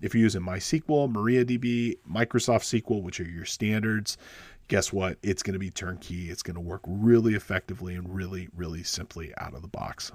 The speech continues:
for you. All right, folks, let's go ahead and have our first review question of the podcast.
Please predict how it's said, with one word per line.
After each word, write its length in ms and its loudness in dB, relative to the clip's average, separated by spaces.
for 220 10
you. 180 4
All 80 12
right, 180 12
folks, 360 10
let's 220 4
go 140 4
ahead 220 4
and 200 -2
have 360 -4
our 160 0
first 500 0
review 360 0
question 640 -8
of 320 -8
the 180 -4
podcast. 840 4